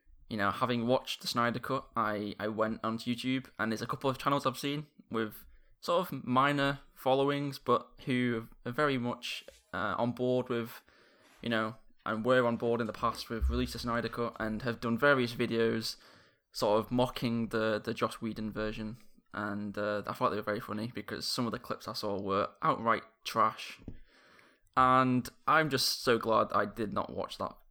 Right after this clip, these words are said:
theatrical twenty seventeen version. I'm also very glad that I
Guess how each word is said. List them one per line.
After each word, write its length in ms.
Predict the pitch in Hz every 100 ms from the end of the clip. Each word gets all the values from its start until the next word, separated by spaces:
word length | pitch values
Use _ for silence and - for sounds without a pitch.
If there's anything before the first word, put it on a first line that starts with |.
| - -
theatrical 640 | 110 - 113 107 107 101
twenty 200 | - 117
seventeen 640 | 110 113 101 - 104 101 -
version. 520 | 110 104 107 107 107 - _ - _ _ -
I'm 120 | 143
also 240 | 175 147 120
very 220 | 123 110
glad 260 | 110 104
that 60 | 85
I 360 | 92 98 92